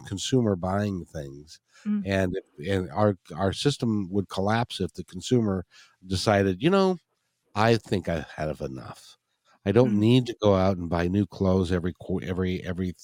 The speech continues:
Speaker 1: every season, um,
Speaker 2: Mm.
Speaker 1: 'cause I can't, I certainly can't,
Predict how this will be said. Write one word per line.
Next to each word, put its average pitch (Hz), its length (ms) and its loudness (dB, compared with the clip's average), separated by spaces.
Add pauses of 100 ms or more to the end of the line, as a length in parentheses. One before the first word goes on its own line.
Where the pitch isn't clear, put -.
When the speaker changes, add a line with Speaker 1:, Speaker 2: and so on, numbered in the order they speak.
(280)
Speaker 1:
every 101 180 0
season, 95 600 -2 (520)
um, 92 460 2
Speaker 2:
Mm. 190 80 -8
Speaker 1:
'cause 113 100 4
I 113 60 6
can't, 160 380 4
I 127 140 6
certainly 196 360 6
can't, 123 320 2